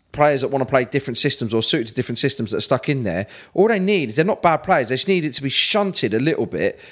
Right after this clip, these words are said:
with a few other players that go in there to allow them to play a certain way. And I think you get Chelsea back again. I don't think we're that far off, but there's still work to do. And I think in order to get there,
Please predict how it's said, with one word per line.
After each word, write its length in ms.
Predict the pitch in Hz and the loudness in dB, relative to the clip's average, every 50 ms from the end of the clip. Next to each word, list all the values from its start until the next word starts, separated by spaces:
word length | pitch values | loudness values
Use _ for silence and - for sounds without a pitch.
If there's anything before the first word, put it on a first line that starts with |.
| - _ _ | -20 _ _
with 100 | 131 135 | 2 2
a 60 | 139 | 2
few 260 | 139 - 175 180 170 160 | 2 0 2 2 4 4
other 120 | 147 143 | 2 -2
players 360 | 131 - 170 160 143 127 113 | -2 2 2 2 2 2 0
that 300 | 127 - - - - _ | -4 -6 -8 -10 -18 _
go 180 | - 151 143 147 | 2 4 4 4
in 120 | 156 151 139 | 0 0 0
there 140 | 123 110 | -2 -2
to 160 | 110 - 131 120 | 0 0 0 2
allow 240 | 131 135 135 131 | 2 2 2 2
them 120 | 123 123 113 | 0 -2 -6
to 100 | - - | -8 -2
play 180 | - 143 131 | 0 2 2
a 60 | 127 120 | 2 2
certain 280 | - 143 123 110 127 | 0 0 0 0 0
way. 240 | 127 160 147 120 104 | 0 2 2 2 0
And 120 | 113 120 120 - - - - _ - | -4 -6 -8 -12 -20 -20 -16 _ -6
I 60 | 156 | -2
think 180 | - 220 196 160 | -2 0 -2 0
you 60 | 139 | 0
get 140 | 151 151 - | 0 0 2
Chelsea 320 | - 180 151 139 - 131 117 | 2 2 2 0 -2 -4 0
back 240 | - 196 214 - - | 0 0 0 0 -6
again. 240 | 117 - 92 87 | -6 -6 -6 -4
I 80 | 73 - - - | -4 -4 0 0
don't 200 | 202 220 185 127 | 0 0 0 -6
think 360 | - - 196 190 143 - - | -4 -2 -2 -2 -2 -4 -6
we're 60 | 120 113 | -2 0
that 220 | 165 151 - - | 0 0 -2 -2
far 320 | - 147 135 127 127 147 147 | -2 0 0 0 0 0 -2
off, 320 | 101 - - - - - _ - - - - - _ _ _ _ _ _ _ - | -4 -4 -8 -12 -20 -20 _ -20 -20 -20 -20 -20 _ _ _ _ _ _ _ 2
but 260 | 160 139 - - - | 2 2 2 0 0
there's 160 | 160 147 - | 2 2 2
still 360 | - - - - 170 160 147 | 2 0 2 2 2 2 2
work 260 | 131 139 147 139 123 - | 2 2 0 0 0 -4
to 80 | 127 | -2
do. 140 | 123 170 156 | 0 2 2
And 80 | 123 120 | 2 0
I 40 | 117 | -2
think 300 | - 175 156 135 - - | -2 -2 -2 -4 -4 -2
in 100 | - 147 151 | 0 2 2
order 180 | 160 165 151 | 2 2 0
to 120 | 147 - 139 | -2 -4 -6
get 380 | - - - 175 175 - - | -4 0 0 0 0 0 -6
there, 320 | - 92 90 95 110 131 | -6 -4 0 0 0 0